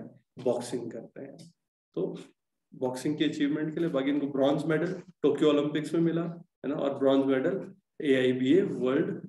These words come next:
विमेन बॉक्सिंग चैंपियनशिप दो हज़ार उन्नीस, इसलिए इंपॉर्टेंट है। मेजर ध्यानचंद खेल रत्न अवार्ड प्लेयर्स को मिलता है।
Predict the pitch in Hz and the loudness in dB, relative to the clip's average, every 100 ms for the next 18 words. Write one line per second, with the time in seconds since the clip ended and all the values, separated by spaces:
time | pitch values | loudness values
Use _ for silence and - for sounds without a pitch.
0 | - 120 123 123 151 - - - - 135 | -16 -6 -4 -2 -2 -4 -2 -2 -2 -6
1 | 151 170 - - 123 - - - 117 113 | -6 -6 -10 -10 -14 -12 -10 -6 -6 -4
2 | 110 113 113 127 - - _ _ _ _ | -8 -10 -12 -16 -18 -20 _ _ _ _
3 | _ _ _ _ _ _ _ _ _ _ | _ _ _ _ _ _ _ _ _ _
4 | _ _ _ - 135 - 151 190 - - | _ _ _ -18 -16 -6 -4 -4 -8 -16
5 | _ - - _ _ _ - - - - | _ -20 -20 _ _ _ -14 -12 -14 -14
6 | - - _ _ _ - 117 113 160 165 | -16 -18 _ _ _ -10 -6 -4 -4 -4
7 | 120 117 110 - 185 165 - - - 120 | -8 -8 -8 -8 -8 -10 -16 -10 -4 -4
8 | - 123 - - - - _ _ _ _ | -6 -12 -18 -18 -16 -18 _ _ _ _
9 | 127 131 135 175 165 160 160 170 170 | 2 4 4 2 2 0 -2 -4 -6